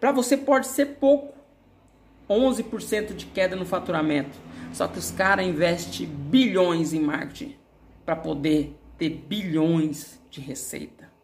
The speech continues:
Compreende isso? Então, a queda foi extremamente. Olha só.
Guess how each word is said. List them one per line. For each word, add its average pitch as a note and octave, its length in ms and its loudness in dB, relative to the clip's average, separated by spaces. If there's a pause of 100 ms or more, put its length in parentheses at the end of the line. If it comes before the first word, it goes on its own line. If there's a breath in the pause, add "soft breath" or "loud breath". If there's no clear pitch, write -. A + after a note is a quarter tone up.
(880 soft breath)
Compreende E3 680 0
isso? - 260 -12 (240 loud breath)
Então, F#3 460 -4 (260 soft breath)
a F3+ 120 -6
queda F#3+ 800 -4 (260)
foi G3 720 0 (3250)
extremamente. E3 1400 0 (1160)
Olha G#3 320 2
só. E3 600 -4